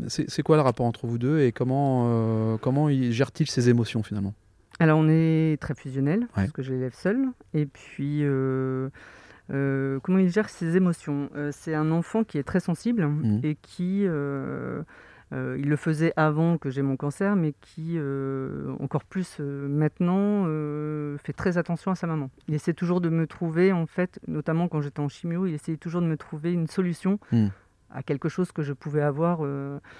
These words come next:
Speaker 2: à un problème que je pouvais avoir, on va dire.
Speaker 1: Ouais, bien sûr.
Speaker 2: Euh, par exemple, une fois, on, on, après les chimios, on a souvent plus de salive. Et un matin, on discutait tous les deux, et puis il a commencé à me parler de plein de choses. Bon, il est un peu comme moi.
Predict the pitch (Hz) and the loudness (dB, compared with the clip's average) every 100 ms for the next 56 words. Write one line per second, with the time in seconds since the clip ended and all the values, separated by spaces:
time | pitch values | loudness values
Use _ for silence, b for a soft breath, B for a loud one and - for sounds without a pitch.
0 | B - 147 139 175 185 196 165 - 151 | B -4 -2 2 4 6 4 0 -10 -4
1 | 160 151 143 127 131 104 101 98 101 113 | -2 -2 -4 -4 -2 2 2 0 -4 -8
2 | - _ - - 165 139 135 127 143 143 | -10 _ -18 0 2 2 2 2 2 4
3 | 165 151 156 - 175 180 165 147 143 143 | 2 0 -2 2 2 4 2 0 -2 -4
4 | - 143 139 143 156 143 156 156 170 147 | -4 -4 -4 -6 -4 -4 -2 0 0 -2
5 | - 147 147 147 147 - - 175 - 156 | -6 -8 -4 -4 -4 -8 -10 -10 -4 -2
6 | 160 185 143 b b b b _ 123 123 | -2 -4 -6 b b b b _ -8 -4
7 | 131 127 151 156 135 127 120 123 - 151 | -4 -2 0 0 -2 -4 -6 -8 -14 -8
8 | 151 - 131 127 160 170 - 135 127 139 | -8 -6 -8 -2 -2 -2 -8 -10 -6 -6
9 | 135 147 139 135 135 135 139 143 _ 143 | -4 -4 -4 -4 -6 -8 -12 -16 _ -2
10 | 151 147 156 151 - 202 214 135 127 123 | -2 -2 -2 0 2 0 0 -10 -10 -10
11 | 123 139 135 139 190 | -10 -6 -4 -2 -2